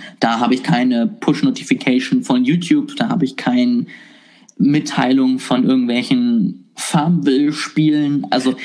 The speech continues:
der ist wirklich bei mir so ein bisschen das Arbeitstier. Und dann hab ich das iPad, da ist der ganze Schrott drauf. Und da kann ich dann YouTube-Videos gucken, auf Facebook rumchillen oder was auch immer.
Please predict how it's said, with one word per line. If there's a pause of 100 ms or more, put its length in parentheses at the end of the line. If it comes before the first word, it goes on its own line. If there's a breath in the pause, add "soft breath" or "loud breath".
(180 loud breath)
der
ist
wirklich
bei
mir
so
ein
bisschen (420 soft breath)
das
Arbeitstier. (480 loud breath)
Und
dann
hab
ich
das
iPad, (520)
da
ist
der
ganze
Schrott
drauf. (220 loud breath)
Und
da
kann
ich
dann
YouTube-Videos
gucken,
auf
Facebook
rumchillen
oder
was
auch
immer.